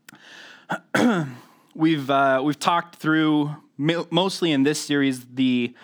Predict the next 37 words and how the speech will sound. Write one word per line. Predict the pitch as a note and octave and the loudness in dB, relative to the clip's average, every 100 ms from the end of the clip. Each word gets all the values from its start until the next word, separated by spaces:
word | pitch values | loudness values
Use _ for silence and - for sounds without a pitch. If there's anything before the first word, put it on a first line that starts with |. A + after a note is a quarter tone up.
| - - _ C#3 | -20 -20 _ -8
Jacob | - D#3+ E3+ F3 D#3 | -2 -2 0 -2 -4
and | C3+ B2+ | -6 -4
his | D#3 D3 | -4 -4
family | E3 D#3 D#3+ C#3 | -2 -2 0 -2
of | A2+ | -2
Joseph | - D3 D3 D3 C#3 | -4 -4 -4 -6 -6
and | A2+ | -6
his | A#2+ | -6
brothers, | A2+ C#3+ D3 D3 C#3+ - | -4 -2 0 -2 -2 -6
the, | - A#2 A2+ | -6 -6 -4
the | A2 | -8
tragedies | - C3 C#3 D3 D3 D3+ C3 | -6 -2 -2 -2 -2 -2 -2
that | C#3 | -2
have | C3+ | -4
occurred | B2 - D3+ D3+ C3 | -6 -4 -2 -2 -4
with | C3 | -6
this | C3 | -8
family | - C3+ C#3 C#3 | -4 -2 0 0
that | B2+ | -2
has | A#2+ A#2 | -4 -2
really | C#3+ C#3 | -2 -2
tried | B2+ - D3 C#3+ | -4 -4 -2 -2
to | A2 | -6
rip | G2+ C3+ - - | -4 -4 -6 -10
this | C3 - | -10 -6
family | A#2+ C3 B2+ | -2 -2 -2
apart | G#2+ - D3 F#3+ C#3+ | -2 -2 -2 -2 -4
in | |
a | C#3+ | -2
lot | D#3+ F3+ | 0 0
of | |
ways. | E3+ G#3+ A3+ - _ _ - - - - - - - | -2 -2 -6 -14 _ _ -20 -20 -20 -20 -20 -20 -4
Um, | C3+ B2+ A2+ G2 G2 _ _ _ _ _ - | -2 0 -2 -6 -10 _ _ _ _ _ -10
we've | E3 D#3 | -8 -4
talked | D#3+ C#3+ D3+ | -4 -4 -2
about | C#3 C3 | -4 0
that | C3 D#3 | -2 -2